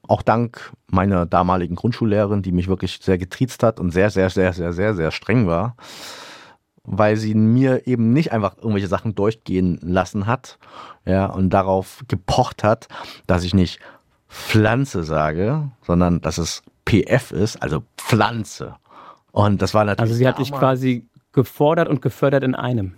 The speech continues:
Speaker 1: Ja, auf jeden Fall. Das muss ich sagen. Sie war aber auch zu jedem streng. Ja, und das hat sie von jedem gleich eingefordert. Ich finde, das ist ein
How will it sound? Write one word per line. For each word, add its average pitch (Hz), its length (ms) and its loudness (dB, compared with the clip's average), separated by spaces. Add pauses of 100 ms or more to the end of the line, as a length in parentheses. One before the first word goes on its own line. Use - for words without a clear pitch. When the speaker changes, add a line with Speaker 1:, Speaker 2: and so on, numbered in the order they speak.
(120)
Speaker 1:
Ja, 87 320 0 (120)
auf - 160 -10
jeden 78 140 2
Fall. 65 300 -4 (320)
Das - 300 0
muss 87 120 2
ich 90 120 0
sagen. 95 320 4
Sie 92 160 0
war 92 160 4
aber 92 160 2
auch - 240 -4 (540)
zu - 120 -4
jedem 90 400 4
streng. 170 500 -2 (680)
Ja, 92 160 0
und 95 80 2
das 90 120 -2
hat 90 80 -2
sie - 100 -16
von 92 180 2
jedem 82 460 2 (100)
gleich 90 340 0
eingefordert. 78 520 -2
Ich - 80 -12
finde, 127 180 4
das 107 100 0
ist 101 160 -10
ein 95 540 0